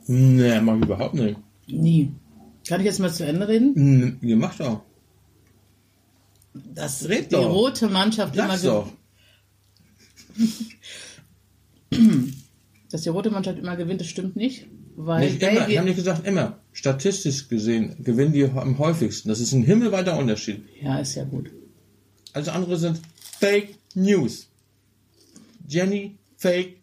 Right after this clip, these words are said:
Speaker 1: News.
Speaker 2: Du hast mir gesagt, du hast einem Kollegen gesagt, dass die Roten immer gewinnen und hast jetzt ein Problem gehabt, weil gestern Belgien gewonnen hat. Nee, die waren ja auch die Roten.
Speaker 1: Belgien
Speaker 2: Nein.
Speaker 1: hat, Belgien hat gewonnen, aber die waren nicht rot diesmal.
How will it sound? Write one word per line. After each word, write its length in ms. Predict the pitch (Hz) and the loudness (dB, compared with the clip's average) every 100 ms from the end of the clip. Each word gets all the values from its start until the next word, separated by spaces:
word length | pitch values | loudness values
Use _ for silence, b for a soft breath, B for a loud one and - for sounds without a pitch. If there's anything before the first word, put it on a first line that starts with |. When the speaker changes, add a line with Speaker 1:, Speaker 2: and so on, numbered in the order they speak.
| - | 0
Speaker 1:
News. 520 | 175 185 127 - - | 4 4 2 -4 -6
Speaker 2:
Du 140 | 233 | -2
hast 160 | 254 233 | -2 2
mir 160 | 240 | 2
gesagt, 380 | 269 226 247 233 | 2 0 -2 -2
du 80 | 220 | -2
hast 160 | 226 226 | 0 0
einem 160 | 214 | -2
Kollegen 420 | - 180 226 254 | -2 -2 0 2
gesagt, 360 | 226 208 220 220 | 0 0 -2 -2
dass 120 | 190 | -6
die 100 | 190 | -4
Roten 300 | 185 214 240 | -2 -2 -2
immer 240 | - 190 175 | -2 -4 -4
gewinnen 480 | 165 170 226 302 B B B B B | -4 0 2 0 B B B B B
und 160 | - 190 | -8 -6
hast 120 | 208 | -4
jetzt 220 | 214 185 | -4 -4
ein 120 | 175 165 | -8 -6
Problem 420 | 175 165 233 240 | -4 0 2 4
gehabt, 320 | 208 214 214 | 2 0 -4
weil 260 | 170 170 - _ _ _ _ - - | -4 -2 -6 _ _ _ _ -20 -20
gestern 600 | 160 185 190 190 185 165 - - | -8 -6 -4 -4 -6 -8 -14 -6
Belgien 640 | 170 170 165 135 135 - - | -2 0 2 2 0 -4 -6
gewonnen 340 | 139 143 143 | -4 -2 -2
hat. 120 | 131 | -2
Nee, 140 | 156 151 | -2 -2
die 120 | 139 | -2
waren 180 | 170 190 | -2 0
ja 100 | 139 | -2
auch 40 | |
die 120 | 135 | -2
Roten. 480 | 135 127 131 139 135 - B B B B B B _ _ _ _ _ _ B B B B | -4 -4 -4 -4 -6 -10 B B B B B B _ _ _ _ _ _ B B B B
Speaker 1:
Belgien 220 | 165 165 | 2 4
Speaker 2:
Nein. 200 | 160 139 | 4 2
Speaker 1:
hat, 60 | 131 - _ 113 | -2 -8 _ -6
Belgien 320 | 117 127 139 | -2 0 0
hat 120 | 139 135 | -2 -4
gewonnen, 340 | 123 135 135 | -2 0 0
aber 160 | 107 107 | 0 0
die 140 | 107 | -2
waren 460 | 110 110 113 101 98 | 0 2 2 0 -6
nicht 200 | 117 98 | -8 -6
rot 280 | 113 123 107 | -6 -6 -6
diesmal. 320 | 98 98 98 | -10 -10 -12